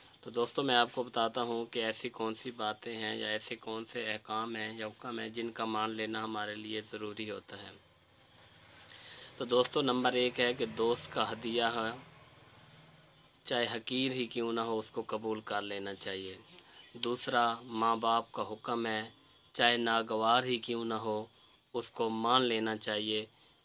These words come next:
बनिस्बत इसकी कि वो हमारे वालिदैन हैं, इसलिए उनका हुक्म हमारी सर आँखों के लिए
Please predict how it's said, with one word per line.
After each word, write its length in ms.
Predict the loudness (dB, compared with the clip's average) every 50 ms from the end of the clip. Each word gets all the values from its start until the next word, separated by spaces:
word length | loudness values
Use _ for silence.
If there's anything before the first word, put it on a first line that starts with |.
| _ _
बनिस्बत 580 | -6 -2 0 0 0 -2 -2 0 0 0 0 0 -2
इसकी 360 | -8 -10 -8 -6 -4 -2 -2 -2 -4 -10 _ -10
कि 80 | -6 -4
वो 140 | -2 -2 -2
हमारे 300 | -2 -2 -2 -2 -2 -2
वालिदैन 580 | -2 -2 -2 -4 -4 0 2 2 2 2 2 -2
हैं, 260 | -4 -6 -6 -8 -10 -14 -20 _ -20 -20 _ _
इसलिए 380 | -6 -4 -4 -6 -4 -2 0 0
उनका 280 | 0 0 -2 -4 -4 -6
हुक्म 400 | -6 -6 -6 -6 -6 -4 -4 -4
हमारी 320 | -4 -4 -4 -4 -4 -6 -8
सर 220 | -10 -10 -8 -6
आँखों 300 | -6 -6 -6 -8 -12 -16
के 180 | -10 -8 -8 -8
लिए 200 | -8 -10 -14